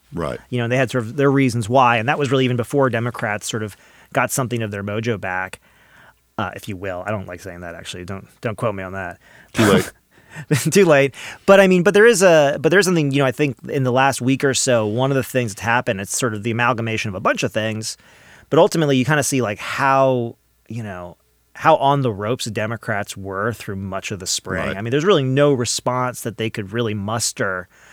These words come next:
Speaker 2: about the issues that were really kinda driving, you know, most of the agenda at that point, which is inflation, the border, and this idea of kinda, like, Biden, you know, sort of ineffectiveness. But ultimately, you know, since then, the, you know, the script has been flipped, another kind of nasty cliche, in a way that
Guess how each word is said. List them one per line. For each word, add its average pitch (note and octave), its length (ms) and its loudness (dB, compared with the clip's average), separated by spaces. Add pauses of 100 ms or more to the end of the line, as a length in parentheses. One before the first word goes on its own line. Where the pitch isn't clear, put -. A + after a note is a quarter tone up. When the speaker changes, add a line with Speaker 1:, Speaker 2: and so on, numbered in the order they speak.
(160)
Speaker 2:
about A2+ 380 0
the A2 120 -4
issues A2 300 -4
that A2+ 80 -6
were G#2+ 140 -4
really A2 220 -4
kinda G#2+ 200 -6
driving, G#2 720 -4
you C#3+ 120 -4
know, A2+ 60 -4
most A2+ 220 -4
of G#2+ 60 -8
the G2+ 80 -6
agenda E3 300 0
at A#2+ 80 -6
that A2+ 220 -4
point, A2+ 160 -8
which G2+ 120 -10
is G2 80 -8
inflation, G#2 880 -6
the F#2+ 100 -12
border, G#2 560 -6 (300)
and E3 80 0
this - 120 0
idea B2+ 300 4
of A2+ 60 -2
kinda, A#2 240 -4
like, G#2 240 -4
Biden, G#2+ 580 -2 (800)
you D3+ 120 2
know, A#2 160 0
sort C3+ 180 0
of C3 80 -8
ineffectiveness. C#3+ 760 2
But C3+ 120 0
ultimately, C#3+ 460 0
you C3 80 -2
know, A2 80 -6
since F#3 300 -2
then, B2 440 0
the, B2 220 -6
you D#3+ 140 -4
know, - 20 -4
the G#2 80 -10
script - 300 -6
has A#2 100 -4
been A2 160 -6
flipped, G#2+ 320 -10
another F#2+ 260 -10
kind F#2+ 140 -10
of F#2 60 -12
nasty F#2+ 480 -12
cliche, E3+ 640 -2 (720)
in F3+ 120 6
a E3 60 8
way D#3+ 300 8
that C#3 320 2